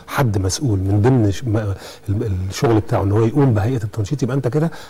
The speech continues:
فتحت في كل سفارات العالم مكتب لهيئه تنشيط السياحه، يعني بطريقه غير مباشره، ما كلفتش الدوله تكلفه جديده، حد من اللي موجود بيقوم بالق-، في دول كتيره جدا بتعمل القطاع التجاري هو اللي بيقوم بالقصه دي، فانا شايف ان دي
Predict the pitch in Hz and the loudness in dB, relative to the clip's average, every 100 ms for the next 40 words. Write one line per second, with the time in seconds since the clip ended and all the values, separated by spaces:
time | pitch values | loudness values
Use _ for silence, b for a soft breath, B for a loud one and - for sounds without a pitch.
0 | - - 151 - - - 143 131 - 110 | -8 -4 -4 -6 -10 -2 0 0 -2 -4
1 | 123 113 120 117 113 - 101 101 107 98 | -2 -2 -2 0 0 -2 -4 -4 -4 -6
2 | 87 104 - - - - B B - 104 | -6 -6 -6 -8 -10 -14 B B -4 -4
3 | - 92 117 120 107 107 87 87 - B | -2 -2 0 2 2 2 0 -4 -8 B
4 | B B 104 - 104 123 - 104 98 90 | B B -2 2 2 2 0 0 2 0
5 | 87 104 107 113 101 147 180 - 147 131 | -2 -2 0 0 0 0 0 0 2 4
6 | 113 113 117 151 113 110 135 135 B B | 4 4 2 2 2 2 2 2 B B
7 | - 110 110 B B - 160 175 - 156 | -4 -2 -2 B B 0 2 2 2 2
8 | 160 156 143 151 143 131 120 139 123 127 | 4 4 2 2 0 0 -2 -4 0 4
9 | 123 107 98 117 110 101 101 117 113 98 | 4 4 2 4 4 4 0 0 0 0
10 | 92 113 - 98 127 B B B - 110 | -2 -4 -2 -2 -2 B B B 0 2
11 | - 135 127 104 110 117 | 2 2 2 2 2 0